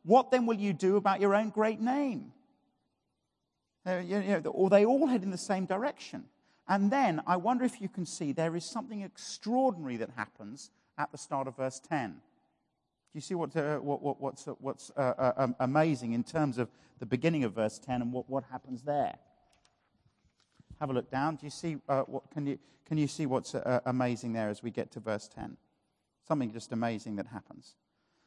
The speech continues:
The Lord said to Joshua, "Stand up. What are you doing on your face?" Now, do you see what he said here, gents? The Lord has said to Joshua, I mean, when does this else happen in Chris-, i-, i-,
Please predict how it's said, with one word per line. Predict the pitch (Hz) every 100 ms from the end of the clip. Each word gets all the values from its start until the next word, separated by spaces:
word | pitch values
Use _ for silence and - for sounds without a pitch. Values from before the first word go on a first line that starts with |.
| _
The | -
Lord | 165 226 160
said | 160 120
to | 117
Joshua, | 139 123 - 104 143
"Stand | - - 180 180 110
up. | 98 - _ _ _
What | 151 151
are |
you | 139
doing | 127 139 127
on | 120
your | 120
face?" | 113 - 104 - - _ _ -
Now, | 156
do | 151
you | 175
see | 208
what | 190
he | 156
said | - 151 113
here, | 92
gents? | 107 117 - - _ _ _ _
The | 151
Lord | 185 208
has | 147
said | - 202 -
to | 123
Joshua, | 98 - - 104 170 _ _ _ _ _ -
I | 143
mean, | 147 135
when | - 180
does | 156
this | 139 -
else | 139 127
happen | - - 120
in | 104
Chris-, | 143 - -
i-, | 127
i-, | -